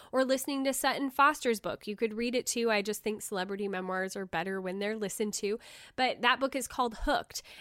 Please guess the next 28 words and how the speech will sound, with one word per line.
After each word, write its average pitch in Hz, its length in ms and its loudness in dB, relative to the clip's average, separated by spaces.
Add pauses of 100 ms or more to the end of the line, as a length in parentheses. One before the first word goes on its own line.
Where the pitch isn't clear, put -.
And 226 320 6 (120)
I 240 180 8
thought 262 220 4
it 226 100 -4
was 233 160 4
incredibly 269 720 0
inspiring 170 640 0
to 226 140 -6
see 220 180 -4
how 220 420 2
she 220 380 -2
wove 202 600 0 (100)
all 214 400 4
of 202 160 -6
those 196 240 -2
different 208 320 -6
creative 208 420 -2
pursuits - 540 -4 (260)
into 320 360 2
her 330 240 0
already 277 640 4
creative 262 680 -2
life. 220 560 -2 (380)
You 247 80 -2
know, 240 220 2 (180)
think 359 160 6
about 381 260 6
how 269 640 6